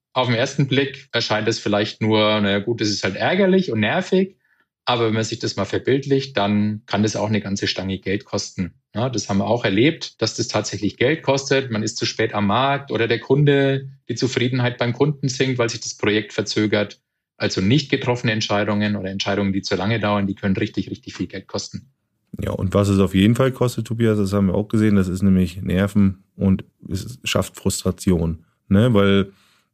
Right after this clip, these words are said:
Speaker 2: sag mal, Beispiel jetzt aus der Perspektive, die einen, die sagen, "Warum entscheiden die denn nicht da oben in ihrem Gremium jetzt, wir brauchen doch die Entscheidung, muss jetzt mal einer sagen, wie es jetzt gemacht wird."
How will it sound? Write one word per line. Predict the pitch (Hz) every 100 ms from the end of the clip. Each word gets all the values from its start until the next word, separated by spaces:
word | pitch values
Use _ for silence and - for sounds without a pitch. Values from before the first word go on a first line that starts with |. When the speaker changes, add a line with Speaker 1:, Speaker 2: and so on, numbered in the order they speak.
| _
Speaker 2:
sag | 110
mal, | 101 95 -
Beispiel | - 101 127 - 131
jetzt | 117
aus | 104
der | 101
Perspektive, | 101 - 92 156 175 151
die | 113
einen, | 113 117 117
die | 104
sagen, | 104 95
"Warum | 98 92
entscheiden | 95 131 156 160
die |
denn | 156 151
nicht | 151 -
da | -
oben | 139 135 135 131
in |
ihrem | 127 123
Gremium | 113 117 127 117 113
jetzt, | 101 - 95
wir | 98
brauchen | 92 127
doch | 151
die | 131
Entscheidung, | 135 123 123 120 120 117
muss | 110
jetzt | 104
mal | 101
einer | - 92 95
sagen, | 87 107 139 143 139 117
wie | 110
es | 101
jetzt | 101
gemacht | - 127 147 -
wird." | 135 139